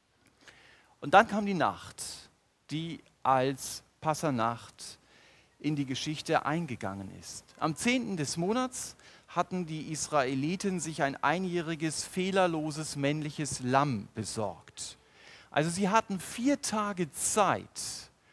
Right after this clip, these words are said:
eine Beziehung zu diesem Lamm aufzubauen. Wenn du für dich die Evangelien liest, dann wirst du sehr schnell kapieren, dass auch Jesus vier Tage vor dem Passa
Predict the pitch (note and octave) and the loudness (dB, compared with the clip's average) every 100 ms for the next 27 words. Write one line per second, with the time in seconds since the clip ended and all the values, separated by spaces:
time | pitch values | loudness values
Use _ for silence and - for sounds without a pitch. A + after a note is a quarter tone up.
0 | _ _ C#3+ D#3 D#3 C#3+ C3 - - G#3 | _ _ 4 4 4 0 -4 -4 -2 0
1 | G3+ F3 F3+ F3+ - - _ - F#3 E3 | 2 4 2 -4 -12 -20 _ -6 -4 -2
2 | D#3+ D3 C3+ C3+ C3+ D#3+ F3 F3+ _ _ | 0 0 4 8 8 6 -2 -8 _ _
3 | _ - D3 D3+ - - - C3 - G#2 | _ 2 2 2 -6 -10 -8 -4 0 0
4 | F#2+ F#2 - _ _ _ _ _ _ _ | 0 -10 -16 _ _ _ _ _ _ _
5 | _ _ _ _ _ - A#2+ A#2+ C3 B2+ | _ _ _ _ _ -12 -10 -8 -8 -8
6 | B2+ - _ _ _ _ _ - A#2 A#2 | -8 -14 _ _ _ _ _ -6 -4 -2
7 | D3 C3+ B2 B2 D3+ F3+ - B2+ C3 B2+ | 0 0 0 0 -2 -4 -4 -2 -2 -2
8 | B2+ B2+ C3+ A2+ C#3 B2 A#2+ - - D#3+ | -6 -2 -2 0 -2 -2 -4 -8 -4 0
9 | D#3+ C3 A#2 F#2+ - - - A#2+ B2 A#2 | 2 2 0 -6 -18 -20 -10 -6 -4 -4
10 | C3+ E3+ B2+ G#2+ - - D#3 D3 C#3+ C#3 | -4 -4 -2 -6 -6 -8 -6 -4 0 0
11 | A#2+ F#2+ F#2+ D3+ C3+ A2+ A2 C3+ A#2+ F#2+ | 0 -6 -8 -4 -2 -4 -4 -4 -4 -8
12 | D#2 | -10